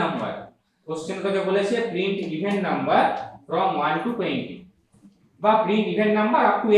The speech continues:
n, twenty বা থার্টি সেটা user বুঝে, up to n, কিন্তু ইভেন নাম্বার প্রিন্ট হবে। তাহলে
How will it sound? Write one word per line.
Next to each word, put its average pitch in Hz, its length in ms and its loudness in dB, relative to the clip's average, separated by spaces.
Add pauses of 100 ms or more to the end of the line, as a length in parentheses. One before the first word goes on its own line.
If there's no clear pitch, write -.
(100)
n, - 20 0 (360)
twenty 180 340 -4
বা 185 140 -2
থার্টি 180 260 -4
সেটা 185 220 -6
user 165 200 0
বুঝে, - 180 -6 (640)
up 131 160 -4
to 165 60 -6 (180)
n, - 20 -2 (220)
কিন্তু 185 260 -6
ইভেন 202 260 4
নাম্বার 175 280 0
প্রিন্ট 117 240 -6
হবে। 90 160 -12 (520)
তাহলে 147 160 -10